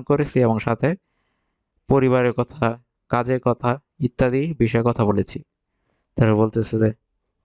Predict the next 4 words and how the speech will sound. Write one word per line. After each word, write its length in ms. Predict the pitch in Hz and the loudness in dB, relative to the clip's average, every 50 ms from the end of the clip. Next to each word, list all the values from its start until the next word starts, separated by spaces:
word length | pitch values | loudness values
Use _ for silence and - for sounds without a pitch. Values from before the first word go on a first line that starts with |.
| _ _ _ _ _ - - - _ _ _ - 110 | _ _ _ _ _ -20 -20 -20 _ _ _ -4 0
যে 120 | 104 104 98 - - - - 117 110 | 0 0 0 -2 -6 -12 -10 -4 -2
ভালো 180 | 113 113 117 127 123 113 | -2 0 0 -2 0 0
বন্ধু 260 | 123 127 127 120 117 104 95 - _ _ _ _ _ _ _ - | -2 -2 0 0 0 0 0 -4 _ _ _ _ _ _ _ -2
থাকা, 300 | 131 117 110 - 113 | -2 -2 0 -2 -4